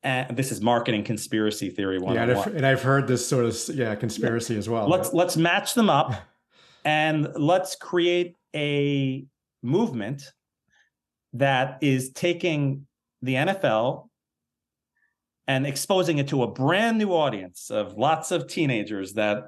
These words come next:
Speaker 1: all love Taylor Swift. And all the effects of what's happening with Taylor Swift and Travis Kelce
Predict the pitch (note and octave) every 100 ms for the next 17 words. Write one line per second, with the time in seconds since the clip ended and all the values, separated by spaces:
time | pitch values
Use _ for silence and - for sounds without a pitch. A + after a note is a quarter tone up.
0 | - C3+ C#3 F3 E3 E3 - D3+ C#3+ C#3
1 | C#3 - B2 F2+ - - B2+ B2 A#2+ A#2+
2 | - _ _ _ _ _ _ _ _ -
3 | B3+ D#4+ C4+ A#3 D#3+ - E3 - - F#3
4 | C#3 - C3+ B2+ F3+ G3 - E3+ E3 D3+
5 | A#2 A2+ A2 - D3 D#3+ C#3 D3 G#2+ -
6 | A2 A2 C3+ B2+ C#3 - B2+ A#2+ G#2+ F2+